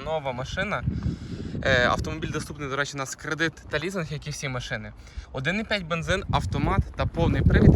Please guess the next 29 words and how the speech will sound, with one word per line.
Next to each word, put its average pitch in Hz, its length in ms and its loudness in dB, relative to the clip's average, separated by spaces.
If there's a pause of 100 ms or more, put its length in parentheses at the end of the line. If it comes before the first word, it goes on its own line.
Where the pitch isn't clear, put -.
(140)
І - 0 -
ціна 160 300 4
такого 139 260 -4
автомобіля 160 420 -4
двадцять 135 440 0
п'ять 143 300 0
тисяч - 360 -4
вісімсот 131 480 -2
доларів. 107 360 -4 (760)
Подивіться, 165 340 4
які - 180 4
гарні 143 360 8
дверні 131 380 4
карти 151 380 6
пластикові 113 560 -2
йдуть. 107 280 -4
Повний 143 280 4
електропакет, 127 720 0 (400)
підігрів 127 400 0 (600)
дзеркал, 127 580 4 (800)
мультикермо 120 880 4
йде, 151 300 4 (360)
автоматична 139 580 2
коробка 123 320 2
передач, 120 420 2
кондиціонер 123 600 2
та 120 180 4
підігріви 113 520 0
сидінь. 143 380 -2